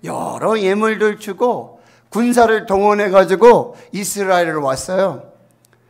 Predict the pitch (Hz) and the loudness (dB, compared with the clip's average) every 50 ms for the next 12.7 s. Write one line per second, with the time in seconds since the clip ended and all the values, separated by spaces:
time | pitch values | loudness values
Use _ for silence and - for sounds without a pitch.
0 | _ _ _ _ _ - 202 214 - 277 269 254 254 240 233 233 240 233 202 165 | _ _ _ _ _ -4 -2 0 0 2 4 6 6 6 6 6 6 6 4 2
1 | - 175 214 247 262 254 247 240 214 226 226 202 190 208 208 240 226 196 185 175 | 2 0 0 0 -2 -2 -2 -2 -2 0 -2 0 -2 -4 -2 -4 -4 -2 -2 -2
2 | 175 180 175 175 165 160 156 160 180 170 - - 143 165 220 240 254 262 254 240 | -2 -2 -4 -4 -4 -6 -6 -6 -8 -10 -10 -6 -6 -4 -2 -2 0 0 0 0
3 | 214 240 220 240 220 190 175 175 175 180 180 156 - - 165 175 196 220 226 226 | -2 0 2 4 4 4 4 4 2 2 0 -2 -2 -2 -2 0 0 0 0 -2
4 | 220 208 190 196 190 185 175 170 170 165 165 160 190 220 226 175 - - - - | -2 -2 -2 -2 -2 0 0 0 -2 -2 -4 -4 -2 -2 -2 -6 -6 -12 -20 -20
5 | _ _ - 170 180 175 - - 196 151 175 185 185 190 175 160 156 160 165 156 | _ _ -6 -4 -4 0 0 -2 -2 0 -2 -2 -2 -2 -4 -4 -2 -2 -2 -4
6 | 147 143 160 160 151 156 156 147 156 170 160 156 156 151 156 - - - - - | -4 -4 -6 -4 -4 -8 -8 -8 -10 -6 -6 -6 -6 -8 -12 -20 -20 -20 -20 -20
7 | _ - 165 175 175 185 190 196 170 156 170 185 180 185 180 185 - 185 175 180 | _ -6 -2 -2 0 0 0 -2 0 2 0 2 2 0 -2 0 0 0 0 0
8 | 185 170 - 185 170 165 143 170 165 165 - 151 147 147 147 143 143 135 135 139 | -2 -4 -4 -4 -4 -4 -2 -6 -6 -4 -2 0 0 2 2 2 0 0 0 2
9 | 151 190 226 254 254 - - 311 370 311 302 294 269 254 226 220 214 180 165 165 | 2 4 4 2 0 0 -4 0 0 0 0 2 0 0 -2 0 -2 -2 -2 0
10 | 170 180 160 156 156 147 147 156 151 147 139 - - _ _ _ _ _ _ _ | 0 0 0 0 -2 -2 -2 -4 -6 -10 -14 -18 -20 _ _ _ _ _ _ _
11 | _ _ - 143 147 180 190 170 156 180 185 185 185 185 180 180 170 180 185 170 | _ _ -2 -2 -2 0 0 2 2 2 2 2 0 -2 -2 -2 -4 -4 -4 -4
12 | 175 165 160 151 147 139 131 127 123 113 - 117 113 123 | -4 -6 -6 -8 -10 -10 -12 -14 -16 -18 -20 -20 -20 -20